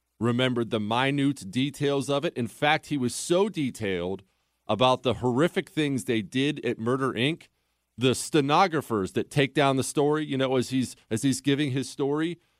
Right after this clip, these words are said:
they had to keep rotating them out because they would get too sick listening to him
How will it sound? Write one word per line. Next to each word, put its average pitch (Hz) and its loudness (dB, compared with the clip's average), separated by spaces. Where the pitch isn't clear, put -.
they 135 2
had 156 2
to 175 -2
keep 170 -4
rotating 165 -2
them 127 -2
out 120 0
because 117 -2
they 120 0
would 110 -2
get 123 -4
too 143 -6
sick - -6
listening 104 -4
to 92 -8
him 82 -4